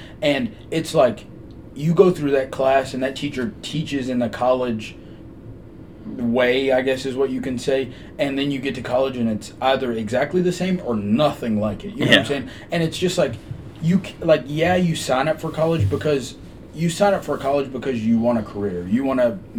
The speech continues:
Speaker 1: you know, either you wanna make better money or you wanna help people or you wanna, you know, whatever it is that makes you wanna go through college. I mean, yeah, you signed up for it, but also, like, we go in with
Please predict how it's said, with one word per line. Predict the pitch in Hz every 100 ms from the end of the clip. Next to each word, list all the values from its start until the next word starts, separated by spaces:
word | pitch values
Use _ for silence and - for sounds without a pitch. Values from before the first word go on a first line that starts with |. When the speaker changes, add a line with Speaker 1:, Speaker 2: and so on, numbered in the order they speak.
| 110
Speaker 1:
you | 143 147
know, | 117 - - -
either | 143 143 139
you | 139
wanna | 143 123
make | 127 120
better | 120 120
money | 117 113 113
or | 123
you | 139
wanna | 147 123
help | 110 117
people | - 117 110 120
or | 120
you | 120 131
wanna, | 120 123
you | 151
know, | 123
whatever | 156 165 147 139
it |
is | 131 110
that | 117 113 - - -
makes | 143 139 113 156
you | 139
wanna | 127 117
go | 120
through | 123 117
college. | 113 123 127 107 - - - - - -
I | 165
mean, | 170 143
yeah, | 143 147
you | 160 151
signed | 143 139 127
up | 131
for | - 151
it, | 139
but | 127
also, | 135 160 - 165
like, | 135 113 - - - - - - - - - - - - -
we | 147 175
go | 156 165 165 143
in | 151 160 156
with | 139 135